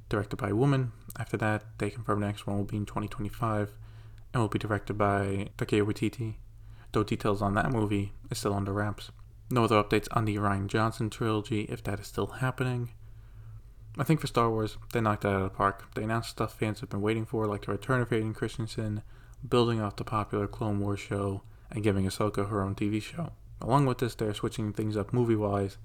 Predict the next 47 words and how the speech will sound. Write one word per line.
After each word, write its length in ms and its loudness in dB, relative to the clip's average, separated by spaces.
and 60 -4
not 180 2
doing 220 2
huge 340 -6
trilogies, 600 2
and 120 -4
focus 300 -2
on 160 -2
single 320 -2
movies 440 2
like 200 0
Rogue 200 2
Squ-, 200 -10
Rogue 240 2
Squadron. 360 -2
Finally, 260 6
we 100 4
got 120 0
Marvel 220 4
Studios, 720 4
and 320 0
they 60 4
were 120 6
no 120 2
slouch 340 0
either. 280 -2
We 100 4
got 140 6
confirmation 500 0
that 160 -4
The 60 -6
Falcon 400 -2
and 80 0
Winter 180 -2
Soldier 400 2
will 160 -6
come 140 -2
out 100 0
next 260 -6
March. 360 0
Loki 280 0
should 140 -4
be 80 -2
coming 280 -4
out 240 -2
in 180 -2
May. 360 0